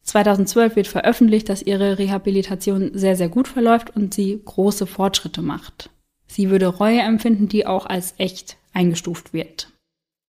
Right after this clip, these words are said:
Am sechsten Mai zweitausendsechzehn ist ihre Strafe dann vollständig beendet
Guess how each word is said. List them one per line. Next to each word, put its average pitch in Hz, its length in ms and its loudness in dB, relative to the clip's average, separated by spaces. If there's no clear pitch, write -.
Am 202 160 0
sechsten 240 340 0
Mai 190 200 2
zweitausendsechzehn 190 1040 -2
ist - 300 -6
ihre 190 180 -2
Strafe 185 420 0
dann 180 200 -2
vollständig 185 1080 -2
beendet - 680 -8